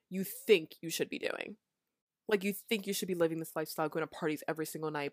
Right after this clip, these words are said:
but, like, you also have the social battery of a grandma, you know? Like, does that really align with your morals? That really align with, like,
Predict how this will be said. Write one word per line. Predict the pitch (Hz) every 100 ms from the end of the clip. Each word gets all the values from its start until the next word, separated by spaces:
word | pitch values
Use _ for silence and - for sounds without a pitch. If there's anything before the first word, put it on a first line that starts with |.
| -
but, | -
like, | 180 147 - - _ _ _ _
you | 190 202
also | 196 202
have | 190
the | 175
social | - 170 170
battery | 151 160 151
of |
a | 147
grandma, | 156 147 165 - -
you | 147
know? | 131 139
Like, | 190 165 165 _
does | 180 175
that | 190 165 160
really | 190 202 214 233 226 - - -
align | 190 190 165 165 240
with | 220 -
your | 180
morals? | 175 156 170 220 285
That | 262 185
really | 190
align | 226 180 190
with, | 202
like, | 190